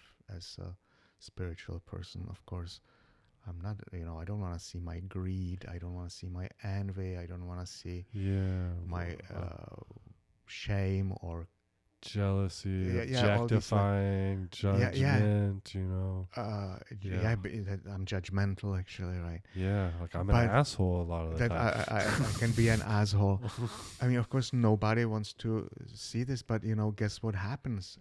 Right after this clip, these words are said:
Speaker 1: actually? Those parts of us, they want to be seen, they want to be loved, they want to be invited to that proverbial dinner table.
Speaker 2: Yeah,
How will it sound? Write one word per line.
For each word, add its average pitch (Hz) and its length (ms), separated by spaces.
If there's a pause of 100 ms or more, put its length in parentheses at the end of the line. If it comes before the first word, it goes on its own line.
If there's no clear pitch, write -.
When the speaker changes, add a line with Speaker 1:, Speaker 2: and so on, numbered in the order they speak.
Speaker 1:
actually? 104 380
Those 110 380
parts 104 800 (180)
of 98 300
us, 92 560 (680)
they 110 160
want 107 400
to 113 100
be 101 160
seen, 101 720
they 95 140
want 95 300
to 104 60
be 98 200
loved, 92 680
they 98 140
want 95 240
to 98 80
be 95 300 (680)
invited 95 680
to 87 100
that 90 180
proverbial 90 640
dinner 90 400
table. 85 680
Speaker 2:
Yeah, 98 320